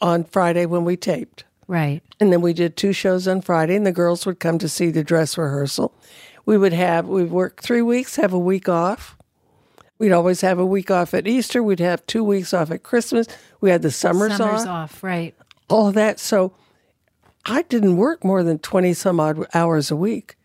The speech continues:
Speaker 1: It was almost like a part-time job.
Speaker 2: Were you able to go home and leave work behind you?
Speaker 1: Yeah.
Speaker 2: Mm-hmm.
Speaker 1: Yeah. And the thing, too,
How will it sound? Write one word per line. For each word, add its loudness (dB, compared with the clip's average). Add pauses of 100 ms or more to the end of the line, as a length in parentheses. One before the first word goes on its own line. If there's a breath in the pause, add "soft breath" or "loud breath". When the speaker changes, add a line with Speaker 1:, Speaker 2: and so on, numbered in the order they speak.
(120)
Speaker 1:
It -14
was -4
almost 2
like -2
a -6
part-time -2
job. -6 (180)
Speaker 2:
Were -4
you 0
able 0
to -6
go 0
home -2
and -2
leave -2
work -2
behind -2
you? -6 (280)
Speaker 1:
Yeah. 2 (440)
Speaker 2:
Mm-hmm. 0 (460 soft breath)
Speaker 1:
Yeah. 2 (240)
And 4
the 4
thing, 0
too, -2